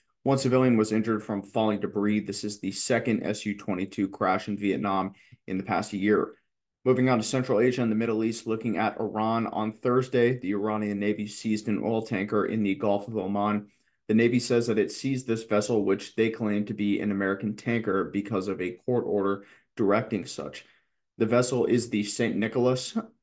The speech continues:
an oil tanker that originally belonged to Iran and was originally named the Suez Rajan. It was seized by U S authorities and sold off to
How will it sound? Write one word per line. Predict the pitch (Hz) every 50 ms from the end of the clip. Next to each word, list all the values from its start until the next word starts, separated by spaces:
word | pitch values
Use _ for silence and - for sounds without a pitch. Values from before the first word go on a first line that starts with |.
| _ _ _ _ _ _ _ _ _ -
an | 98 -
oil | 90 120 117 113 110
tanker | - 131 113 110 - 127 117
that | 104 104 95 -
originally | - 104 98 120 151 - - 131 113 110
belonged | - 101 98 110 117 123 131 135 131
to | - 113 98
Iran | 95 - 107 101 98 101 101 98 -
and | - - 110 104
was | 101 98 98 95 -
originally | - 85 104 110 104 - 107 95
named | 95 95 98 98 98 98 98
the | 98 104
Suez | 104 - - 113 98 95 95 95 - -
Rajan. | - - - 101 98 101 - - - - - _ _ _ _ _ _ _ _ _ _ _ _
It | -
was | 113 120 -
seized | - 139 135 135 127 120 120
by | 123 120 120 120
U | 117 107 - 117 120 117 117
S | 110 110 -
authorities | 117 - 117 113 113 113 107 110 110 110
and | 113 104 104
sold | - - 104 104 101 -
off | - 107 113 113 - -
to | - - 120 117 110 107 107 107 113 -